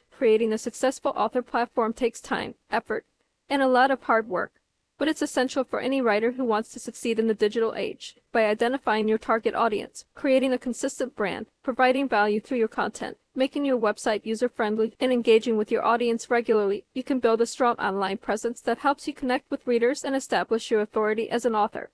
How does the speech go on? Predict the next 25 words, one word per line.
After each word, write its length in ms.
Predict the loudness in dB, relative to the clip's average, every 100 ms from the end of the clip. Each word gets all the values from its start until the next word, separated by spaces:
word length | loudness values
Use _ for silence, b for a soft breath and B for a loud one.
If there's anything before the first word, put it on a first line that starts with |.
| _
Now 180 | 0 2
that 140 | 2 0
we've 160 | 0
discussed 480 | 0 0 0 -2 2
what 120 | 2
an 100 | 4
author 260 | 2 0 -2
platform 540 | 0 -2 0 -2 0
is 180 | -2 0
and 140 | 0 2
why 140 | 4
it's 180 | 2 -2
important, 520 | -4 -2 -2 -4 -10 _ -2
let's 200 | -2 2
dive 300 | 4 4 4
into 160 | 0
some 180 | -2 -4
tips 300 | -2 -4 -2
for 140 | -2 0
growing 340 | 2 2 2
your 100 | 0
platform. 680 | 0 -2 -2 -4 -6 -8 -14 _
Tip 220 | -4 -2 0
number 240 | 2 4
one, 300 | 4 2